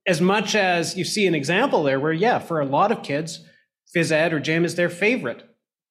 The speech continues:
class because they get to play games. And for other kids, it's their least favorite game because, or their, sorry, their least favorite class because they don't want to play the game.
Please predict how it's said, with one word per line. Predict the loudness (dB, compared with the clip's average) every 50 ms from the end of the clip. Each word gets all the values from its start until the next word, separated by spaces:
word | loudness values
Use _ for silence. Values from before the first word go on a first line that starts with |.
| _ _ _ -8
class | -4 -2 -2 -2 -2 -4 -6 -10 -12
because | -8 -4 -4 -2 0
they | 0 0
get | 0 -2 -4
to | -6 -6
play | -4 -2 -2 0
games. | 0 0 0 0 -4 -6 -12 -18 -20 -20 _ _ -4
And | -2 0 0 0 0 0 -2 -2 -4 -10 -18 -20 _ _ _
for | -4 -2 0
other | 2 2 0
kids, | -2 -2 -2 -2 -2 -2 -2 -4 -8 -12 -8 -6
it's | -4 -4 -2
their | -2 0 0
least | 2 0 0 -2 -2
favorite | -2 -4 -4 -4 -8 -10 -8
game | -6 -6 -6 -6 -8 -8 -10 -14 -20 -20 _ _ _
because, | -8 -6 -4 -2 -2 0 0
or | 0 0
their, | 0 0 -2 -2 -4 -6 -10 -14 -12
sorry, | -8 -4 -2 0 0
their | 0 -2 -2
least | -2 -2 -4 -4
favorite | -4 -4 -4 -6 -4
class | 0 2 2 2 2 0 -2 -6 -10 -18 -20 -20 -20 _ _ -6
because | -4 -2 0 0 2 2 2 0 -2 -6 -12 -16 -20 _ _ _ _ _ _ _ _ _ _ _ _ _ _ _ _ _ -4
they | 0 2
don't | 2 4
want | 4 2 2
to | 0 0
play | -2 -2 -2
the | -2
game. | -2 -2 -2 -2 -2 -2 -4 -6 -10 -16